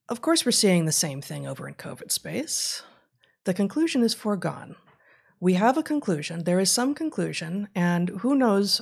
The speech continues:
under what circumstances and by whom and for what purposes it is arrived at. But then we are fed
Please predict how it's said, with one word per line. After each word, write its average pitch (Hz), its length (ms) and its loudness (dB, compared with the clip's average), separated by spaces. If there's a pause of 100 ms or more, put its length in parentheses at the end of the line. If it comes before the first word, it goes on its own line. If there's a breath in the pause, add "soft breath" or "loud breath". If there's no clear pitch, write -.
under 202 200 2
what 190 180 2
circumstances 185 680 -2
and 170 140 -2
by 175 180 0
whom 170 520 -2 (340 loud breath)
and 175 200 0
for 190 200 -2
what 214 200 -2
purposes 170 540 -4
it 180 100 -6
is 160 120 -2
arrived 180 480 0
at. 165 260 -12 (400 loud breath)
But 180 160 2
then 220 220 4
we 220 140 4
are 202 120 2
fed 180 540 0